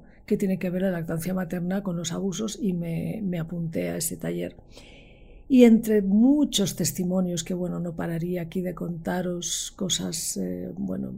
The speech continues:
increíbles, ¿no? Hubo la de una niña que venía el amigo de su padre siempre a cenar, un día a la semana, no sé qué,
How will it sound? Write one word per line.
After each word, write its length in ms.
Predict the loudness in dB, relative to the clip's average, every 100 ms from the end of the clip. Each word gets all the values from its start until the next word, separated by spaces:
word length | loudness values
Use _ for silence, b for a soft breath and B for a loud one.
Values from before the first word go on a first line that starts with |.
| -14 -12
increíbles, 800 | -6 -6 -2 -2 0 -2 -4 -4
¿no? 200 | -4 -4 -8 B B B B B B
Hubo 260 | 0 4 4
la 180 | 4 4
de 320 | 2 2 2
una 440 | 2 2 0 0
niña 580 | 4 6 8 6 4 -2
que 420 | -2 -2 0 0 0
venía 680 | 0 0 -2 -4 -2 -2
el 80 | -2
amigo 340 | -2 -4 -2 -2
de 100 | -4
su 240 | -6 -6
padre 560 | -2 0 2 0 0 0
siempre 360 | 0 -2 -4
a 60 | -6
cenar, 500 | -6 -4 -2 -2 -2
un 120 | -4
día 120 | -6
a 40 | -6
la 80 | -6
semana, 500 | -6 -4 -4 -4 -4
no 60 |
sé 160 | -6 -2
qué, 240 | -2 -2